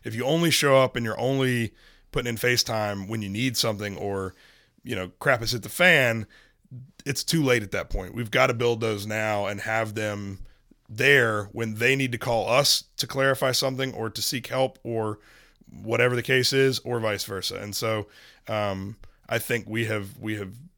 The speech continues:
been pleased with the reception we've gotten with the FaceTime that we have put in. I think we wanna make that a more regular occurrence as the co-chairs of the Intergovernmental Committee.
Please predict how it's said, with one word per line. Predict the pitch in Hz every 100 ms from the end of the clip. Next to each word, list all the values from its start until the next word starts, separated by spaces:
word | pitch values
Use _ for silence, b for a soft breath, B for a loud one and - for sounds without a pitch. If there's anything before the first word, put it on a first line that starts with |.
| _ _ 131 131 -
been | 113 98
pleased | - 131 127 120
with | 113
the | 113
reception | 101 - 117 113
we've | 110 101
gotten | 107 113 113 113 b b b
with | - 104
the |
FaceTime | - 113 - 110
that | 104
we | 101
have | 123 135
put | 147 139
in. | 143 143
I | 110
think | 107 104
we | 104
wanna | 104
make | 101 107
that | 113 107
a |
more | 104 98
regular | 104 104 98
occurrence | 95 120 123 113
as | 101
the | -
co-chairs | 113 104 107 101
of | 104
the |
Intergovernmental | 95 104 104 120
Committee. | 120 120 113